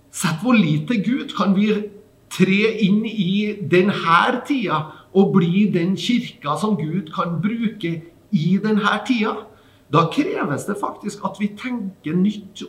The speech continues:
og annerledes. At vi våger på en måte å si at, «Ja, men vi er ikke bare der at vi lengter etter at ting skal bli sånn som det var.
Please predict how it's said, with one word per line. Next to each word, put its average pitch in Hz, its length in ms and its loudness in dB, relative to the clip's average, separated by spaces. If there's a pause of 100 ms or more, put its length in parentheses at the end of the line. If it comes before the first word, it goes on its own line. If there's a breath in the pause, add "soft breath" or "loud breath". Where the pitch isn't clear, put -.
og 180 220 -6
annerledes. 160 760 -2 (380 soft breath)
At 156 160 -2
vi 208 160 6
våger 233 480 0
på 202 80 -4
en 214 80 -2
måte 233 240 -2
å 165 80 -2
si - 240 -6
at, 165 160 0 (240 loud breath)
«Ja, 185 80 6
men 202 240 6
vi 240 80 6
er 175 80 4
ikke 165 220 -2
bare 233 260 0
der 185 160 4
at 170 160 0
vi 185 140 4
lengter 208 580 0
etter 160 140 -4
at 160 180 -8
ting 160 200 -2
skal 180 200 -4
bli 147 240 2
sånn 151 400 -2
som 160 300 -6
det 170 140 -2
var. 156 260 -2